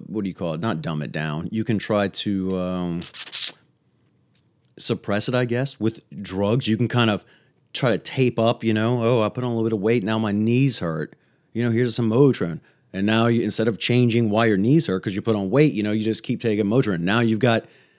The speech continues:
this issue. Now you got that issue. Now you're on another medication. Uh, you know, in the past two weeks, I've gone to patients' houses where they are a type two diabetic, and I'm just, like, going through their blood sugars, and I'm looking, and they all look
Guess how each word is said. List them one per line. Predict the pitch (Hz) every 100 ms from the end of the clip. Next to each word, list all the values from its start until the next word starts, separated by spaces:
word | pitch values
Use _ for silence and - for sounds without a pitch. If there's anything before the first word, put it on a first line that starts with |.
| _ _
this | - 104 143 143 110
issue. | 78 78
Now | 98
you | 117
got | 117
that | 101 127 127
issue. | 90 82
Now | 85
you're | 98 113
on | 117
another | 113 113
medication. | 110 110 107 135 139 - 135 _ _ _ _ _ _ -
Uh, | 110 107 101 92 -
you | 139
know, | 131
in | 131
the |
past | 127 156 156 -
two | 165 139
weeks, | 117 143 113 -
I've | 113
gone | 98 120 120
to |
patients' | 110 117 107 92
houses | 107 113 110 92 87 - _ _ _ _
where | 98 110 107 101 - _ _ -
they | 87 107
are | 107 110 107 101 -
a | - 104
type | 117 135
two | - 151
diabetic, | 139 117 101 82 117 98 87 - -
and | 98
I'm | 101
just, | 110 117
like, | 131 104 90
going | 107 117 113
through | 98 113 113 110 104
their | 98 95
blood | 82 101 151
sugars, | - 82 85
and | 92
I'm | 85
looking, | 85 82 98
and | 101
they | 101
all | - 113 120 139
look | 135 127